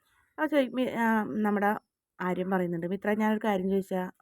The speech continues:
നീ സത്യം പറയുമോ? ഞാൻ പലപ്പോഴും ചോദിക്കാറുള്ളതാണ്, എന്നാൽ നീ ഒന്നും വിചാരിക്കരുതെന്ന്" പറയും. "ആ, എന്തായാലും ആര്യൻ ചോദിക്ക്, ചോദിക്കാൻ വേണ്ടി കാത്തിരിക്കുന്നു" പറഞ്ഞപ്പോൾ, "ഇപ്പം എങ്ങാനും ആ മിഥുനെ കണ്ടാൽ നീ എന്ത് ചെയ്യുമെന്ന്?" ചോദിക്കും. "മിഥുനെ കണ്ടാൽ,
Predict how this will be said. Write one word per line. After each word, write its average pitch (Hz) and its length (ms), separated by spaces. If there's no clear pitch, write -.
നീ 202 100
സത്യം 190 320
പറയുമോ? 165 240
ഞാൻ 180 140
പലപ്പോഴും 190 420
ചോദിക്കാറുള്ളതാണ്, 233 680
എന്നാൽ 240 220
നീ 254 180
ഒന്നും 247 200
വിചാരിക്കരുതെന്ന്" 196 640
പറയും. 175 280
"ആ, 180 100
എന്തായാലും 185 480
ആര്യൻ 175 220
ചോദിക്ക്, 185 460
ചോദിക്കാൻ 175 440
വേണ്ടി 214 200
കാത്തിരിക്കുന്നു" 190 640
പറഞ്ഞപ്പോൾ, 165 380
"ഇപ്പം 311 160
എങ്ങാനും 294 260
ആ 285 40
മിഥുനെ 214 360
കണ്ടാൽ 214 300
നീ 214 160
എന്ത് 196 220
ചെയ്യുമെന്ന്?" 185 400
ചോദിക്കും. 151 300
"മിഥുനെ 190 560
കണ്ടാൽ, 196 560